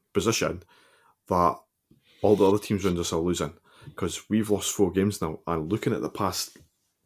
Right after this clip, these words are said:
leagues, League One, I've said this, a lot of them only lose, like,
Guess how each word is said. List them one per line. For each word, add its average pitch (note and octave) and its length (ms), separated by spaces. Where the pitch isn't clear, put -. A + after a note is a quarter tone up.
leagues, - 540
League A#2 180
One, F2+ 140
I've D#2 100
said - 140
this, - 300
a F#2 80
lot G2 180
of - 60
them C#3 120
only C3+ 180
lose, A#2 300
like, G2+ 360